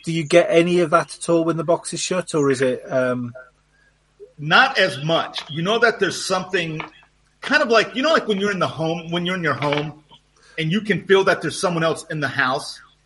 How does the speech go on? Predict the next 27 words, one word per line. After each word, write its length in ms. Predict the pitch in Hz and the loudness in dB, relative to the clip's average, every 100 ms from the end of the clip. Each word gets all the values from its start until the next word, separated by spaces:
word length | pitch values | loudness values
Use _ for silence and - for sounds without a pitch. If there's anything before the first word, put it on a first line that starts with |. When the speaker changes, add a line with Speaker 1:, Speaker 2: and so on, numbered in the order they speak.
| - | -8
Speaker 1:
Yeah. 240 | 117 95 - _ _ _ _ _ _ - | -6 -6 -12 _ _ _ _ _ _ -2
Speaker 2:
There's 280 | 165 185 139 | 2 2 4
that 380 | 226 - - | 4 4 -4
feeling 460 | 214 202 156 139 131 | -2 -2 -2 -6 -6
with 200 | 156 156 | -6 -4
this 160 | 160 113 | -6 -6
box. 720 | 113 135 90 - - - - _ _ _ _ _ - | -4 -2 -2 -8 -16 -18 -20 _ _ _ _ _ -4
Um, 380 | 147 139 131 - | -2 -2 -4 0
unlike, 400 | 208 226 220 - - 190 | 2 4 4 2 -6 0
like, 180 | 156 - | 0 2
sometimes 460 | 226 190 190 160 | 0 2 0 -2
when 120 | 185 | -2
you're 100 | 180 | -2
home 240 | 151 196 165 | 0 0 0
alone 260 | 170 170 | 0 0
and 180 | 170 156 | -2 -4
you 60 | 160 | -2
know 140 | 170 | 0
the 100 | 151 | 0
house 280 | 127 165 151 | 0 -2 -2
is 120 | 147 | -8
completely 880 | - 120 123 - 151 180 180 165 160 | -8 -10 -10 -14 -8 -6 -6 -8 -6
empty, 280 | 160 151 139 | -8 -8 -8
how 200 | 120 139 | -4 -4
quiet 380 | - 147 143 120 | -4 -2 0 0
it 60 | 110 | -2
is, 240 | 107 | -6